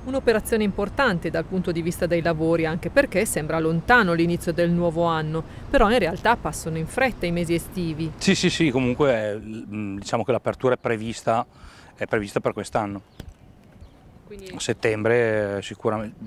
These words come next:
Speaker 2: i lavori dovrebbero finire prima, comunque è assicurato che p-, parte dal, dal nuovo anno scolastico.
Speaker 1: Per quanto riguarda la cura del quartiere, vediamo che comunque le zone con l'erba, alcune sono ben curate,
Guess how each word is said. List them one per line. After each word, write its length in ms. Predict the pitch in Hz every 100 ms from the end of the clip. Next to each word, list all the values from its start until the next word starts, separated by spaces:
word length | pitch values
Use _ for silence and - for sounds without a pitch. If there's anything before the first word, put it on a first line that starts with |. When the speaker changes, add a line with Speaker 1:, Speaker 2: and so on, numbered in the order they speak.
| 104
Speaker 2:
i 60 | 107
lavori 260 | 110 135
dovrebbero 280 | 151 143 131
finire 260 | - 117 104
prima, 300 | 123 110 87
comunque 440 | 120 113 127 127 - - - - -
è 20 | 107
assicurato 540 | - 107 117 95 -
che 240 | - 101 -
p-, 120 | - -
parte 300 | 104 101 117
dal, 280 | 104 95 87 - - -
dal 100 | 107
nuovo 180 | 104
anno 120 | 104 101
scolastico. 640 | - 104 95 - 95 98 - - -
Speaker 1:
Per 120 | - 285
quanto 240 | 320 285
riguarda 440 | 233 214 240 214
la 80 | 190
cura 220 | 180 170
del 180 | 190 180
quartiere, 540 | - 247 - 175 185 226
vediamo 380 | 190 175 170
che 120 | 165 175
comunque 460 | 262 220 220 220
le 140 | 170 170
zone 300 | - 180 170
con 240 | - 214
l'erba, 460 | 208 175 202 185 190 160 - - - - -
alcune 360 | - 190 302 320
sono 220 | - 180
ben 200 | 175 180 -
curate, 560 | 190 190 160 156 170